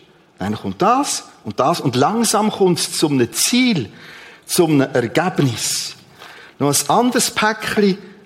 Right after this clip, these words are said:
an Hilfe. Dort wird ich nachher den Haggai wieder mehr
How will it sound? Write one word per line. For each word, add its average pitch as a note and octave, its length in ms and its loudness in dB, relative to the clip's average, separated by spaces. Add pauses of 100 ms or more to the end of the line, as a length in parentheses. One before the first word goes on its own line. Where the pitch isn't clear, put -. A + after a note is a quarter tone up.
(100)
an B2 160 0
Hilfe. A3 640 0 (2000)
Dort B2 240 0
wird B2 180 4
ich A#2+ 80 -2
nachher A2+ 540 2 (500)
den C3+ 160 -2
Haggai G3 420 2
wieder G3 220 2
mehr F#3+ 340 4